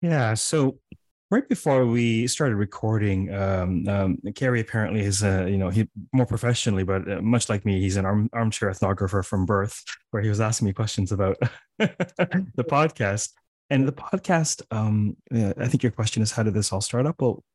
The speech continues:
uh, a note was sent out on one of our academic listservs in twenty eighteen, uh, for help with the,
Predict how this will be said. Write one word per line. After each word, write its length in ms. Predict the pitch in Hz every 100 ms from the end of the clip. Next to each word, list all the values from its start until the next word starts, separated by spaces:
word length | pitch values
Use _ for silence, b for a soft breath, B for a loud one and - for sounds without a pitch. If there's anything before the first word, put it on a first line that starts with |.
| _
uh, 260 | 120 110 107
a 80 | 123
note 200 | 131 -
was 120 | 123
sent 200 | 113 104
out 140 | 104
on 120 | 98
one 120 | 98 98
of 200 | 98 - - -
our 200 | 101 98
academic 340 | - 98 95
listservs 640 | 104 110 - 87 98 - -
in 160 | 101
twenty 260 | 87 101 95
eighteen, 540 | 85 - 98 92 98 - B B B B _ - -
uh, 380 | 104 95 90
for 240 | - - 101
help 300 | 104 104 -
with 100 | 107
the, 160 | - 95